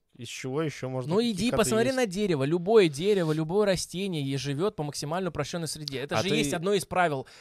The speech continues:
Speaker 1: а ты качал
Speaker 2: движения
Speaker 1: эту
Speaker 2: по,
Speaker 1: программу?
Speaker 2: движения по, м, э, дви-, движения по направлению м, наименьшего сопротивления, блядь. Вот тебе главное уравнение, которое даёт тебе фракталы.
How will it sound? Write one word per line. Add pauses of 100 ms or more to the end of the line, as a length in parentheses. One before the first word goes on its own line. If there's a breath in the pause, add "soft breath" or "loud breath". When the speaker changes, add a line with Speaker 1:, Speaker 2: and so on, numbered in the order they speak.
(140 loud breath)
Speaker 1:
а
ты
качал
Speaker 2:
движения
Speaker 1:
эту
Speaker 2:
по,
Speaker 1:
программу?
Speaker 2:
движения
по, (500 soft breath)
м,
э,
дви-,
движения
по
направлению
м,
наименьшего
сопротивления,
блядь. (960 soft breath)
Вот
тебе
главное
уравнение,
которое
даёт
тебе
фракталы.